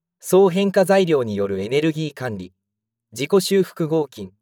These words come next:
高効率熱伝材料、気土類フリーモーター、エーアイ駆動型材料発見、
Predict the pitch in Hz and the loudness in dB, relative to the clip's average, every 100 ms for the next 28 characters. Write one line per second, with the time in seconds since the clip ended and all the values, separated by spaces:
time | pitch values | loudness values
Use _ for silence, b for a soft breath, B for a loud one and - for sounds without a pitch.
0 | _ _ _ _ - 180 196 202 196 190 | _ _ _ _ 2 4 6 6 4 4
1 | 170 160 160 160 165 139 139 120 95 85 | 0 -2 -2 -2 -2 0 0 0 -4 -8
2 | _ _ _ _ _ _ - 147 185 185 | _ _ _ _ _ _ -8 2 4 2
3 | 151 - 135 175 160 151 - 90 87 - | 0 -6 -4 -2 -2 -4 -4 -8 -8 -12
4 | _ _ _ _ _ _ 147 190 185 151 | _ _ _ _ _ _ 4 4 4 0
5 | - 143 175 165 160 156 147 147 120 98 | -2 0 0 0 0 2 2 2 0 -2
6 | 101 104 - 90 | -4 -8 -10 -12